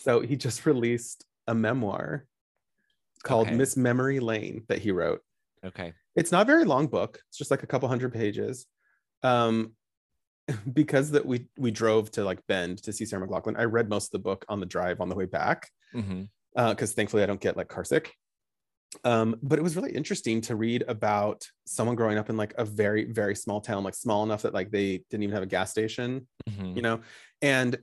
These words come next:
Speaker 1: it did feel somewhat nostalgic because a lot of the things, um, that he mentioned were, like,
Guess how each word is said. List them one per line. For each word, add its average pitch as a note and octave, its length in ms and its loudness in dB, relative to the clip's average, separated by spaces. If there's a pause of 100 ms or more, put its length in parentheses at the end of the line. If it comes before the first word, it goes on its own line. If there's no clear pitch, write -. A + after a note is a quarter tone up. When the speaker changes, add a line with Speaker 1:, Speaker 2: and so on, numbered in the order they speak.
(220)
Speaker 1:
it D3 160 2
did D#3 180 2
feel G#3+ 160 2
somewhat D3 300 0
nostalgic A2 600 -2
because A2 600 2 (440)
a C3+ 40 0
lot B2+ 280 2
of F3+ 80 0
the D#3+ 80 -4
things, A#2+ 600 -4 (460)
um, G#2+ 500 2 (160)
that A#2 140 2
he B2 100 -2
mentioned B2 440 -2
were, A2+ 160 2
like, G#2 380 2